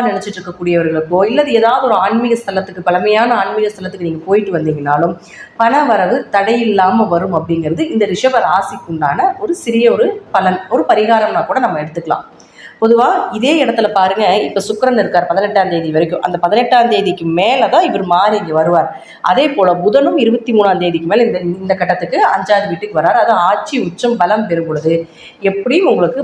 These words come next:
பணவரவு அப்படிங்கிறது நிச்சயமாக ஏற்படுத்தி கொடுத்து விடும். அடுத்தது பாருங்க சூரியன். சூரியன் உங்களுக்கு நாலாம் அதிபதி. இந்த நாலாம் அதிபதி சூரியன் பதினாறாம் தேதி வரைக்கும் நாலாம் வீட்டுல ஆட்சி பலம் பெற்று இருக்கார். அப்போ நாலுக்குடையவர் நாலாம் வீட்டுல இருக்கும் பொழுது இந்த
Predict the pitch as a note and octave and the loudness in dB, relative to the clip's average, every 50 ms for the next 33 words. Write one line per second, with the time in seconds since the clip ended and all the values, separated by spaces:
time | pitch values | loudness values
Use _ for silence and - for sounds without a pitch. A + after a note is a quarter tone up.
0 | C#4 - G3+ F#3+ G3 G#3 G3+ G3+ G3 F#3+ F3+ E3 - D#3+ D#3+ - A#3+ D4+ C4 F#3+ | -4 -2 0 0 0 0 0 0 0 0 -2 -4 -4 -6 -6 -4 -4 -4 -4 -4
1 | F3 - - G3 F3 D#3+ E3 G#3+ A#3+ G3 F3 E3+ - - E3 E3+ - F3 D#3+ D3+ | -6 -6 -6 -4 -4 -2 0 2 2 2 0 -2 -2 -4 -6 -6 -6 -6 -8 -8
2 | D3+ - C#3+ C#3 C3+ D#3 D#3+ D#3 D#3 - - - - - - - - - - - | -8 -8 -8 -6 -2 -2 -2 -2 -2 -6 -12 -18 -20 -20 -6 -4 -4 -2 -2 -4
3 | D4+ C#4+ - A3 F#3 E3 - F#3 A#3 B3 - - - G3+ G#3+ A3+ G#3 F3+ E3 - | -6 -4 -2 0 0 0 0 -2 -4 -6 -6 -8 -6 -2 -2 0 0 0 -2 -4
4 | - - - - F4 F4 C#4 B3+ C#4+ D4+ C4 G3+ F#3+ F#3 G#3 G3 F3 D#3+ E3+ F#3+ | -6 -6 -2 2 2 2 4 4 2 2 2 0 0 -2 -2 -2 0 0 2 2
5 | G#3+ G#3 - D3+ D#3 D3+ D3+ D3+ D#3+ E3+ F3 A3+ A3+ G3+ G3 G3+ A3+ B3+ D4 D#4+ | 2 0 0 -2 -4 -6 -6 -6 -6 -4 -2 0 0 2 2 2 2 2 2 2
6 | E4 D#4+ D4+ C4+ A3+ A3 G3+ F#3+ F3 E3+ - - - G3 G#3 A3+ A3 F#3+ E3 D3 | 2 2 2 0 0 -2 -2 -4 -4 -6 -8 -6 -2 0 2 2 2 2 4 4
7 | D#3 A3 D4+ C#4+ - - - - - - - - G#3 G#3+ B3+ C#4+ D#4 D#4 D4+ D4 | 4 4 2 0 -2 -6 -12 -16 -18 -8 -2 0 0 2 2 2 4 4 4 2
8 | C4+ A#3+ A3 G3+ F#3+ F3 E3+ E3+ A3+ - E4+ C#4+ G#3 F#3 G3 A3 B3 C4 C4 C4 | 2 2 0 0 2 0 0 0 0 0 0 0 2 2 2 2 2 2 2 0
9 | B3 A3+ G3 F#3+ - D4 F4 D4+ A#3+ B3 B3+ B3 - - A3+ G#3 G3 - - F3 | 0 -4 -6 -8 -2 0 2 2 2 2 0 -2 -4 -2 0 0 0 0 -2 -4
10 | - - F#3 C#3 - - D3 D3 C#3+ - E3+ E3 - E3 D#3 F#3 A3+ A#3+ - - | -4 -4 -6 -2 0 0 0 -2 -2 -4 -6 -4 0 2 2 2 2 2 0 -4
11 | - - - - - - _ _ _ - - _ _ _ E3+ E3+ F3 G#3 C4 B3+ | -6 -12 -20 -20 -20 -20 _ _ _ -20 -20 _ _ _ -2 -2 0 2 2 0
12 | A#3 - A3+ A3+ A3 G#3+ G#3+ G3 F3+ E3 E3+ F#3 G#3 G#3+ G#3 F#3 F3 - E3 D#3 | 0 0 0 0 2 0 0 0 0 0 0 2 0 -2 -2 -4 -4 -2 -2 -2
13 | D#3 D#3 E3 D#3 D3+ D3 C#3+ D3+ D#3+ E3+ F3 F3 - - - - - - - G#3 | -2 -2 -2 -2 0 0 2 2 2 2 2 0 -6 -12 -18 -20 -20 -16 -6 -4